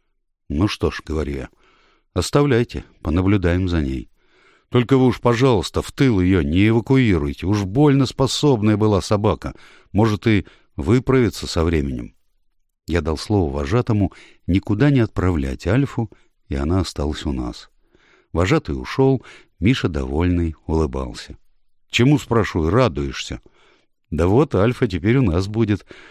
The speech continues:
может, и совсем останется». «Не радуйся, Миша», — сказал я. «Наверное, она получила тяжелое нервное потрясение».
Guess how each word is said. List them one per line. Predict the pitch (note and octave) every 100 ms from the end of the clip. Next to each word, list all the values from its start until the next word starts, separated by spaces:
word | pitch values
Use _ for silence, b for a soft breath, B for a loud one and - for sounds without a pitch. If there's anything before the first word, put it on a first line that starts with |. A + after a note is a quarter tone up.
| B _
может, | D2 F2+ G#2 F2+
и | D2+
совсем | - D#2+ - E2+ F#2+
останется». | F#2 - E2+ D2+ - - - _ _ _ _
«Не | D#2 G2+
радуйся, | A2+ B2+ G2 D2+ -
Миша», — | D#2+ F#2 - -
сказал | - C2+ D#2 D2+
я. | C2+ B1+ b b b b b
«Наверное, | D#2+ G2+ A#2+ A2
она | F#2+ A2
получила | - F#2+ F2+ - G#2 A2
тяжелое | - F2+ C#2 E2+ A2+ A#2
нервное | A2 F2 G2 G2 G#2
потрясение». | F#2+ F#2+ G2 - A2 F#2+ C2